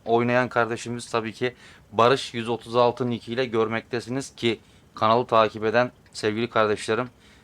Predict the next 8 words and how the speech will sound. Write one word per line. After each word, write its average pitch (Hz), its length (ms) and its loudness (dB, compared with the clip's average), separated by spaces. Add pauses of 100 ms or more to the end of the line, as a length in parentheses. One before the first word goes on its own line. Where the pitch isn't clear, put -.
(120)
bu 139 100 0
isme 139 440 0 (100)
aşinadırlar. 113 960 4 (500)
Ee, 95 640 -2
sevgili 107 440 -6
Barış'ın 110 400 0 (180)
çok 139 200 -2
sayıda 113 480 0